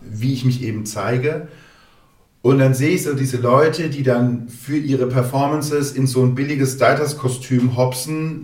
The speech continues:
sich noch nicht mal den Bart rasieren und dann natürlich hinter der Bühne diese ganzen Ko-, äh, Kommentare machen, die man da so auch erwartet. „Hö, hö, heute bist du mal die Frau, gell? Du weißt, was du nachher zu Hause zu tun hast. Hö, hö.“ Und da denkt man sich so immer, „Ach ja, gut,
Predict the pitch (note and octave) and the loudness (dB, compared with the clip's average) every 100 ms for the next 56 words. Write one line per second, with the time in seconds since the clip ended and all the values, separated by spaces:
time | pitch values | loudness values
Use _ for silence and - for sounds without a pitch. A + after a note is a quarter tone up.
0 | A#2 C#3 - C#3+ C3 - D3+ C3 C3 B2 | -8 0 2 4 2 2 2 4 6 6
1 | D3+ - A#2 A2 A#2 B2 C#3 D#3+ - - | 2 2 0 0 2 4 4 2 -6 -12
2 | - - - - - C#3 C#3 C#3+ D3 C#3+ | -20 -20 -20 -14 0 2 2 2 0 -2
3 | C#3+ D#3 D3+ C3 B2+ D3 C#3 B2 A#2 B2 | -2 -2 0 2 0 -2 -2 -2 0 0
4 | C#3 C#3+ C3 - C3+ - A2+ G#2+ - - | 0 -2 -6 -2 -4 0 0 0 -4 -10
5 | - C3 A#2+ A#2 B2 B2+ B2+ B2+ A#2+ B2 | -4 0 0 0 0 2 2 0 -2 -4
6 | A#2+ A#2 G#2+ G#2 G#2+ G#2 G#2 G2+ - E2+ | -2 -2 0 0 0 -2 -2 -4 -4 -4
7 | E2 C#3 C3+ A#2 A#2+ B2+ A2+ A#2 A2 - | 2 6 6 6 6 6 6 2 -4 -4
8 | C#3 B2+ G2+ G#2+ - A2 G2+ C3+ C3+ A#2 | -2 0 -2 -4 -2 0 0 0 2 2
9 | B2+ A#2+ A#2 A#2 A#2+ B2 G#2+ G#2 A#2 C3+ | 2 2 -2 0 -2 0 -2 0 0 0
10 | - G2+ C#3+ A#2 E2 E2 - G2+ F2+ D#2+ | -2 -8 -4 -2 -2 -4 -2 0 0 0
11 | D#2+ E2+ E2 - - - - A#2 A2 B2+ | -4 -6 -8 -14 -18 -20 -8 -4 4 4
12 | B2 A2+ - A2+ F#2 F#2 F2+ G2+ F#2+ F2 | 4 0 -4 -2 -2 -2 -4 -6 -10 -12
13 | F#2 D#2+ D2+ F#2+ E2+ | -12 -10 -10 -8 -8